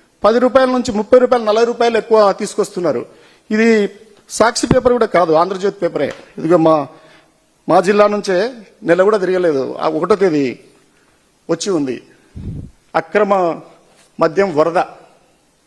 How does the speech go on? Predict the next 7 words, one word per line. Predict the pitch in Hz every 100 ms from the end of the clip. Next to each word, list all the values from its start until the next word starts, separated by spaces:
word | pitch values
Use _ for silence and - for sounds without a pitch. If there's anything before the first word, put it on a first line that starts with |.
| _ _ _ _ _ _ _ _ _ 151
వరదలాగా | 175 202 208 226
ప్రవహిస్తుంది. | 233 214 202 202 196 160 123 - _ _ _ _ _ _
మద్యంలో | - 165 170 233 233 233 240
ఈ | 226 196 214 208
గవర్నమెంట్ | 208 220 220 214 214
ఈ | 220 185 208 214
సమయంలో | 202 202 208 196 156